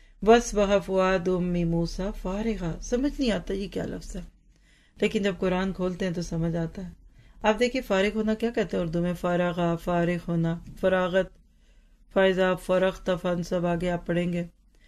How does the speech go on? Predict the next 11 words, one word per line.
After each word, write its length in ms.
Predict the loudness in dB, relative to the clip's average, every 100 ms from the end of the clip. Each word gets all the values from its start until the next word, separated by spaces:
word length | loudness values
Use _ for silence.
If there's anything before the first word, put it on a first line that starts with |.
| -20 -20 -20 _ -20 -20 -8
हर 140 | 0 0
चीज़ 240 | 0 -4
से 140 | -2 -4
फा-, 180 | -2
आप 160 | -2 0
कहते 140 | 4
हैं, 60 | 4
"अब 60 | 2
मैं 60 |
फ़ारिग़ 440 | -2 0 2 0 0
हूँ।" 220 | -4